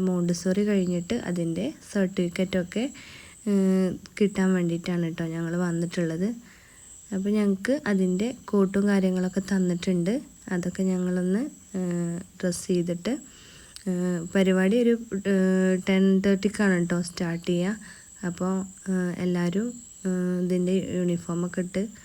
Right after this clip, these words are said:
ഏഹ്, റെഡി ആവുന്നുണ്ട്. പിന്നെ അതൊക്കെ കഴിഞ്ഞ് ഫോട്ടോസൊക്കെ എടുത്ത്, ഉം, ഞങ്ങൾ, ഏഹ്, അതിൻ്റെ ഒരു ഹാളിലേക്ക് പോയിട്ടോ. മുകളിൽ, ഏഹ്, മൂന്നാം നിലയിലാണ് ട്ടോ,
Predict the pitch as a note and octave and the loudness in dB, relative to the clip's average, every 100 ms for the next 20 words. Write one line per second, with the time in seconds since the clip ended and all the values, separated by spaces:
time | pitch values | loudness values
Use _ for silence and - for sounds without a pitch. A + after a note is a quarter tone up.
0 | - - - - F3+ F3+ F3+ F3+ F3+ F#3 | -20 -20 -20 -10 -6 -2 0 2 2 2
1 | F3 F3+ F3 E3+ E3+ A#3+ - - - A#3 | 0 0 0 -2 -2 -4 -8 -20 -8 -4
2 | A3+ G#3+ G#3+ G#3 G#3+ G3+ G#3 C#4 - - | 0 0 0 0 0 2 0 -2 -6 -8
3 | G#3 G3 F#3+ F#3 - G3 G3 F3+ - A#3 | -2 -2 -2 -4 -2 0 0 -2 -4 -4
4 | D4+ - - - - - - G3 F#3+ F#3+ | -4 -8 -20 -20 -20 -20 -6 0 2 4
5 | F#3+ F#3+ F#3 G3+ D4 - G3+ F#3+ F#3 F#3 | 4 4 2 0 -2 -2 0 2 2 -2
6 | F3+ - - F#3+ F3+ F3+ F3+ G3 G#3+ F#3+ | -6 -10 -4 0 2 2 2 0 0 2
7 | G3 F#3+ F#3 F#3+ F#3 F3 F3 F3 G3 G3 | 4 4 2 2 4 2 2 -2 -2 0
8 | F3+ E3+ E3+ F3 F3 F#3 F3+ F3 E3+ E3+ | 2 2 0 -6 -2 -2 0 0 0 -2
9 | A#3 C4+ - - G#3 F#3 F3+ F3+ F3 - | -4 -6 -16 -8 -2 0 0 -2 -2 -2
10 | F#3 F3+ F#3 F#3 F#3 F#3+ F#3+ F3 E3+ E3+ | 0 2 2 2 4 4 4 2 -2 -2